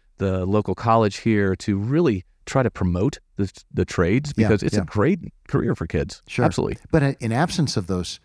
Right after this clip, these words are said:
Speaker 2: skilled workers, this is another area that we can produce the homes that are needed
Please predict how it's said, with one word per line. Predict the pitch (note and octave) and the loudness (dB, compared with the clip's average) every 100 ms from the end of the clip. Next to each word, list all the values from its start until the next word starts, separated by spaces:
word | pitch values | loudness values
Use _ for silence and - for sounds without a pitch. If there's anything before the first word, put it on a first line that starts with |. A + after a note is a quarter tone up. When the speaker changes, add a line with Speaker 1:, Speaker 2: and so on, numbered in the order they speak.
| _ | _
Speaker 2:
skilled | - - A2 F2+ | -16 -4 -2 -2
workers, | F#2 F2 G2 - _ _ | -4 -4 -4 -6 _ _
this | G2+ G#2 C3 C#3 - - - | -8 -2 -2 -2 -6 -10 -8
is | A2 | -6
another | A2 A2 A#2 G#2+ | -6 -4 -2 0
area | A#2+ A2 F2+ F2 _ _ _ - | 0 0 -4 -10 _ _ _ -8
that | A#2 G#2 | -6 -2
we | A2+ | -4
can | G2 | -4
produce | F#2 - G2 B2 - | -8 -4 0 0 -2
the | |
homes | A2+ A#2+ A2+ | -2 -2 0
that | A#2+ | 0
are | |
needed | A#2 A2 G#2+ G2+ | 0 0 -2 -4